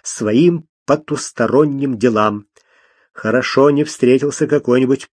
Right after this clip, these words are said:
поздний прохожий, беднягу ждало бы нешуточное потрясение.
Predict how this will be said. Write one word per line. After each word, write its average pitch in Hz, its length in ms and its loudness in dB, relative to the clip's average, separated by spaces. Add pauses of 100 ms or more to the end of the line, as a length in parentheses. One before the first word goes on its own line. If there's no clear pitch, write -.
поздний 135 440 2
прохожий, 131 840 0 (240)
беднягу 131 760 0 (100)
ждало 123 480 -4
бы 139 120 0
нешуточное 120 760 -2
потрясение. 110 800 -4